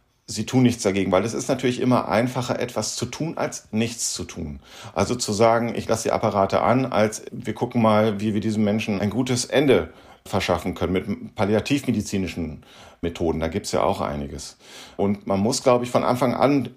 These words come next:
sich immer überlegen, was würde der Patient wo wollen? Und dafür braucht man dann auch meistens die Gespräche mit den Angehörigen. Die müssen einem ein Bild von diesem Patienten vermitteln. Und man darf nicht sagen,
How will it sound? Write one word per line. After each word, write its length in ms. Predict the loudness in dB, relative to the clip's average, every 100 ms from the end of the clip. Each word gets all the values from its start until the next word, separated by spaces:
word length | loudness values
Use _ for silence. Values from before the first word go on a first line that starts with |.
| -6
sich 260 | -6 0
immer 280 | 2 4 4
überlegen, 680 | 4 4 6 4 4 0 -4 -16 -20
was 340 | -2 0 0 -2
würde 220 | 0 2
der 100 | 2
Patient 400 | 0 2 2 4
wo 140 | 0
wollen? 360 | 2 0 -2 -8
Und 240 | -6 -6 4
dafür 380 | 4 4 2 4
braucht 280 | 4 4
man 140 | 2 2
dann 160 | 2
auch 360 | 4 2 0 -8 _
meistens 560 | 0 2 2 0 -4 -2
die 100 | -4
Gespräche 380 | -2 0 2
mit 120 | 0 0
den 140 | 0
Angehörigen. 580 | 2 4 4 2 -2 -2
Die 140 | 0
müssen 320 | 0 -2 -2
einem 340 | 2 2 2 2
ein 220 | 2 4
Bild 180 | 4 4
von 140 | 2
diesem 220 | 0 0
Patienten 420 | -2 -2 -2 -4 -4
vermitteln. 520 | -2 -4 -4 -10 -12 -16 -18 -16 -12 0
Und 100 | 2
man 160 | 4
darf 240 | 4 2 0
nicht 180 | 0
sagen, 400 | 4 6 6 2